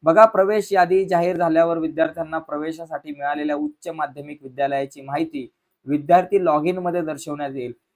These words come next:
बघा मित्रांनो, ज्यावेळेस तुम्ही विद्यार्थी log in कराल तर ते log in केल्यानंतर तुम्हाला ती माहिती त्या ठिकाणी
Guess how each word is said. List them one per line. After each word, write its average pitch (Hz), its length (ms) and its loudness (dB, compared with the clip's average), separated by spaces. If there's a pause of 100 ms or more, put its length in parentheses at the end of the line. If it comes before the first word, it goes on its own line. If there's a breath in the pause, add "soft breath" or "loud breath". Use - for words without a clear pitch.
बघा 170 200 2
मित्रांनो, 208 360 -6
ज्यावेळेस 202 440 -2
तुम्ही 196 180 -6
विद्यार्थी 180 380 -2
log 165 260 2
in 175 100 -6
कराल 165 320 2
तर 151 260 -18
ते 165 120 -10
log 143 240 -2
in 165 100 -6
केल्यानंतर 160 440 -6
तुम्हाला 156 320 -8
ती 160 140 -10
माहिती 139 500 -6 (320)
त्या 156 180 2
ठिकाणी 151 500 -6